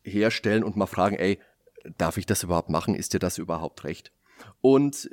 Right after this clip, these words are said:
mir ist damals nach der ersten Spielbuchfolge schon ein weiteres Buch ins Auge gestochen. Das ist vom Autor Jörg Benne und heißt Verax, das Experiment, weil das ein bisschen damit wirbt,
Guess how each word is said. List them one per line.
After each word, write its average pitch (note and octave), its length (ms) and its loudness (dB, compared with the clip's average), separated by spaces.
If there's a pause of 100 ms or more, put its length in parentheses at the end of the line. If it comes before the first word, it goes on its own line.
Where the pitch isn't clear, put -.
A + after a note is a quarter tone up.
mir C#3+ 300 2
ist - 180 0
damals E3 420 4
nach C#3+ 280 0
der B2 400 2
ersten F#3 680 -4
Spielbuchfolge E3 840 -4
schon D3 460 -2 (100)
ein B2+ 580 -2 (200)
weiteres E3+ 640 2
Buch - 340 -4
ins - 260 -6
Auge B2+ 320 0
gestochen. E3 640 -4 (800)
Das A2 260 0
ist - 380 -8
vom G#2+ 360 -2
Autor G#2 640 -2
Jörg F#2+ 400 -4
Benne C3 320 0
und G#2 140 -6
heißt F#2+ 360 -4
Verax, B2 460 -2
das G#2+ 160 -8
Experiment, G2+ 1040 -6 (320)
weil A#2+ 120 0
das E3 240 2
ein G#3+ 100 0
bisschen G3+ 480 -4
damit E3 400 -4
wirbt, D#3+ 320 -2